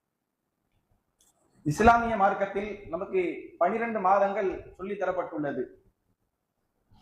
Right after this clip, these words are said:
அந்த பனிரெண்டு மாதங்கள்ல சில மாதங்களை புனிதப்படுத்தியும் அதற்கென்று பல நன்மைகள் சொல்லியும் மார்க்கம்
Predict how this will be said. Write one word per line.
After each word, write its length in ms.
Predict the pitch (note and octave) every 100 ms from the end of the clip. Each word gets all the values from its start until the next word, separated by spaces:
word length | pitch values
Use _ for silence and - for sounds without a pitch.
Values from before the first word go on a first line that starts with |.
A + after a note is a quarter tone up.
| _ _ - _ _
அந்த 160 | E3+ F#3
பனிரெண்டு 360 | G#3+ A#3+ B3
மாதங்கள்ல 640 | A3 G#3+ A3 G#3+ G#3 A3
சில 260 | A3 G3+ G#3
மாதங்களை 600 | F#3 G#3+ A3 G#3+ G#3 A3 G3
புனிதப்படுத்தியும் 760 | G#3+ A3 G3 F#3+ F3+ F#3+ G#3+
அதற்கென்று 480 | - E3+ G3 G#3 A3
பல 280 | F#3+ F3+ E3+
நன்மைகள் 520 | E3 F#3 G#3+ G#3 F#3+
சொல்லியும் 340 | E4+ F4 F#4+ -
மார்க்கம் 500 | F4 - F3 D3+